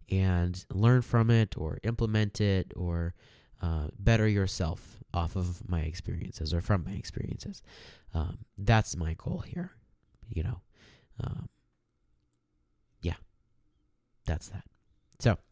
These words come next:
without any further ado, let's dive into and get this, uh, show on the road about growing cut flowers in greenhouses.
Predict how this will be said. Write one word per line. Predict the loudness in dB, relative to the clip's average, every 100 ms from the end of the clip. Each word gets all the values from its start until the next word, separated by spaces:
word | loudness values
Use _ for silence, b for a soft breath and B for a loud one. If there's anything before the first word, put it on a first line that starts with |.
| B B B
without | 2 4 4
any | 2
further | 4 4 4
ado, | 4 4 4 4 4 b b
let's | 0 4 4 4 -2
dive | 4 6 8 6
into | 4 2 2 4 6 8 6 4
and | 0 2
get | 2 2
this, | 4 4 2 -4 -4 0
uh, | 2 4 2 0
show | 0 4 6 6
on | 4
the | 4
road | 4 6 6 4 2
about | 2 4 2 0 B B B -4
growing | 2 4 4 2
cut | -2 0
flowers | 4 6 6
in | 4
greenhouses. | 4 2 -4 -8 -14